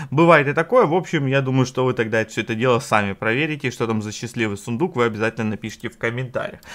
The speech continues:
В общем, такая вот акция, не знаю, как по мне, н-, опять нечто посредственное. Я тут случайно даже и шмот себе снял. Нечто посредственное, не вижу в, в этом никакого прям серьёзного смысла. По ценникам, конечно, я думаю, у нас,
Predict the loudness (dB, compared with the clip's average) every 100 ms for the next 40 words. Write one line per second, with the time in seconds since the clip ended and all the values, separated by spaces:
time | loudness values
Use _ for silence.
0 | -8 2 4 4 0 0 4 6 6 4
1 | 4 2 2 -2 0 2 4 2 2 0
2 | 0 2 2 2 0 -2 -2 0 2 2
3 | 0 -4 -4 -2 -2 0 -2 0 -2 -2
4 | -4 -4 0 0 0 -2 -6 -12 -8 -4
5 | -4 -4 -6 -8 -6 -6 -6 -4 -6 -2
6 | -4 -4 -8 -12 -2 2 2 2 -2 -2
7 | -4 -2 -2 -2 -4 -2 0 2 2 0
8 | 0 -4 -6 -6 -2 -2 0 -2 -4 0
9 | 2 2 2 0 0 -4 -8 -4 0 2
10 | 2 0 -2 -2 -4 -2 -2 -2 -4 -4
11 | -2 0 0 -2 -4 -4 -4 -4 -6 -4
12 | -4 -2 -2 -4 -6